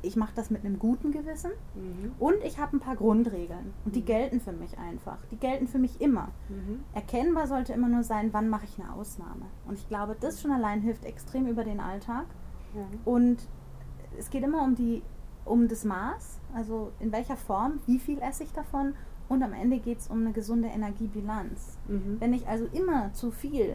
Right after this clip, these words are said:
Speaker 1: Energie aufnehme, sie aber nicht verbrauche, also nicht in irgendeiner Form verbrenne, dann ist ein Ungleichgewicht da.
Speaker 2: Mhm.
Speaker 1: Wenn ich aber für meine Bewegung sorge und sei es nur, dass ich bestimmte Gänge zu Fuß mache, ist schon viel gewonnen.
Speaker 2: Mhm.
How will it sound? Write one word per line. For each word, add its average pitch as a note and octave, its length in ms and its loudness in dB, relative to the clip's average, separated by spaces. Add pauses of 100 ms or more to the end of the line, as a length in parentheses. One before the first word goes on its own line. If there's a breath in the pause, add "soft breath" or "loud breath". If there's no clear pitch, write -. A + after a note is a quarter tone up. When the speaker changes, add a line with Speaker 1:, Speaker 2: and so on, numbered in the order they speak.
Speaker 1:
Energie A3 400 0
aufnehme, A3 560 0
sie A3 160 0
aber G#3+ 160 0
nicht A#3 200 0
verbrauche, - 680 -2 (260)
also G3+ 220 -4
nicht A#3 200 0
in A3 120 2
irgendeiner A3 400 0
Form G#3 260 -6
verbrenne, A3+ 460 -2 (520 loud breath)
dann G#3+ 120 0
ist A#3+ 140 -2
ein B3 120 4
Ungleichgewicht G3+ 800 -2
da. - 140 -10 (140)
Speaker 2:
Mhm. F#3+ 440 -6
Speaker 1:
Wenn G#3+ 140 0
ich G#3+ 120 -2
aber F#3 180 -4 (220)
für G3+ 100 -4
meine F#3+ 220 0
Bewegung C4 520 0
sorge A3 420 2
und G3 180 -4
sei F#3+ 220 0
es C#4+ 160 0
nur, A#3+ 160 6
dass G#3+ 160 0
ich G#3+ 120 -6
bestimmte A#3 440 0
Gänge G#3 320 -2
zu G3 140 -6
Fuß C4+ 240 -4
mache, F#3 180 -4 (300 loud breath)
ist A3 160 -4
schon G#3+ 120 0
viel A#3+ 200 -2
gewonnen. G3 540 -4
Speaker 2:
Mhm. G3 440 -4